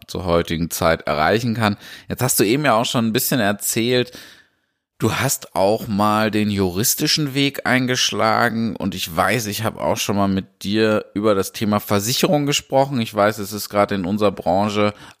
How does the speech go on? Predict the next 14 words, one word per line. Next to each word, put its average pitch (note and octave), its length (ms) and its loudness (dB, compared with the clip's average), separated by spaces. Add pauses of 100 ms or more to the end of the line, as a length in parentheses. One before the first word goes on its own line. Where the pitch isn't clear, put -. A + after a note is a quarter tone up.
ein, G2+ 420 2 (440)
ja, G#2+ 420 2 (160)
recht - 1040 -2 (260)
viel D#3 320 0
diskutiertes C3 840 0
Thema. B2+ 520 2 (340)
Ich A2+ 180 0
hatte A2+ 200 0
das G2+ 240 2
auch G#2 380 2
schon, A2 580 0
ähm, G2 420 0
mit - 200 -6
einer, F#2+ 320 2